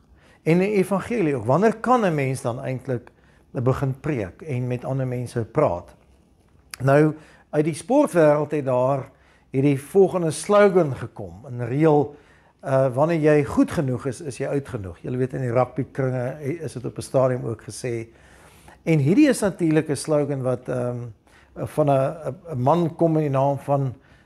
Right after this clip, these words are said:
eh, Sir Matt Busby. Hy het, eh, Manchester United se cricketsp-, eh, nee, die cricketspan, hulle sokkerspan afgerig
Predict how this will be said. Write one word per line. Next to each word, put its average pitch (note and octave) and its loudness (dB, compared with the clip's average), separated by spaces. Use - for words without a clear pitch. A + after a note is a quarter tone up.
eh, C3 -4
Sir E3+ 4
Matt D3+ 2
Busby. A#2 0
Hy D#3+ 2
het, C#3 -8
eh, C3+ 0
Manchester C3+ -6
United C3+ -2
se - -10
cricketsp-, - -10
eh, C#3 -2
nee, D3+ -2
die A2+ -4
cricketspan, G#2 -6
hulle A2 -8
sokkerspan C3+ -2
afgerig B2+ -2